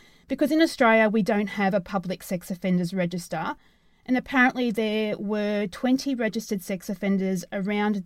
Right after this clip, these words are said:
the town of Kendall. And, I mean, this changed the landscape of the feeling of safety a lot of these residents had. Uh, I did see an interview with one mum, and she said that prior to William's disappearance, she would let her child play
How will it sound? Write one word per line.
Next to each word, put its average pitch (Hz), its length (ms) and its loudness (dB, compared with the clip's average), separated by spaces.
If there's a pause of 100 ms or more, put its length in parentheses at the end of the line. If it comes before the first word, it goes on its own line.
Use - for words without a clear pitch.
(120)
the 190 200 0 (220)
town 190 240 0
of 185 160 -2
Kendall. 175 560 0 (500)
And, 220 300 0 (160)
I - 40 -8
mean, 247 240 -2
this 330 240 0
changed 226 440 2
the 220 80 -2
landscape 190 640 0
of 185 260 -2
the 202 80 -2
feeling 208 380 0
of 175 100 -2
safety 185 480 -4
a 185 60 -2
lot 196 160 2
of 190 100 -2
these 175 240 -4
residents 170 400 -6
had. 147 280 -10 (840)
Uh, 202 180 2
I 226 80 4
did 277 160 0
see 294 180 4
an 254 60 4
interview 214 340 2
with 196 140 2
one 190 300 2
mum, 180 300 2 (420)
and 233 160 2
she 269 180 2
said 226 240 2
that 214 180 -4
prior 233 340 2
to 240 120 -6
William's 202 340 2
disappearance, 180 1000 -6
she 254 300 -2
would 285 120 -2
let 247 140 2
her 220 140 -4
child 196 400 -2
play 196 420 -2